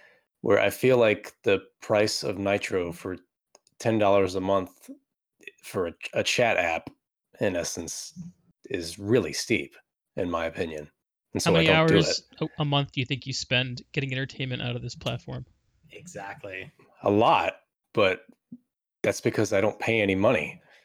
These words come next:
Speaker 3: So i-, if you think about your whole life, and this is, like, real philosophy on how to spend money, period.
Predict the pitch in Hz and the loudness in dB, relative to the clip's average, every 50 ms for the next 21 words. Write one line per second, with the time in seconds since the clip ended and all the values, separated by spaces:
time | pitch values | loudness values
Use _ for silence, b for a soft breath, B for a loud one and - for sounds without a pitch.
0 | b b _ - - 120 - - - - 143 156 139 117 - - _ - 160 165 | b b _ -20 -20 -20 -20 -20 -10 -2 0 0 0 0 -4 -12 _ 0 0 0
1 | - 170 165 - 156 151 180 233 254 262 254 220 170 151 135 120 - 135 131 131 | 2 0 0 0 2 0 0 0 0 0 0 0 0 0 -2 -2 0 2 2 2
2 | 131 123 120 110 104 104 101 95 - - 123 143 170 165 180 147 139 139 139 127 | 2 0 -2 -4 -6 -6 -8 -10 -10 -6 -4 -2 0 0 0 0 2 2 2 2
3 | 120 113 113 - 120 127 - _ _ _ _ _ _ _ _ - - 117 - - | 2 0 -2 -2 -2 -2 -2 _ _ _ _ _ _ _ _ -16 -14 -10 -8 -4
4 | 110 107 101 95 95 92 - 101 95 95 95 - - - 98 90 87 87 85 87 | -4 -4 -4 -4 -6 -6 -6 -6 -6 -6 -6 -8 -8 -8 -8 -8 -8 -8 -8 -10
5 | - - 90 90 - - - 90 87 87 90 95 98 98 | -10 -10 -12 -12 -12 -12 -12 -10 -10 -8 -8 -8 -10 -10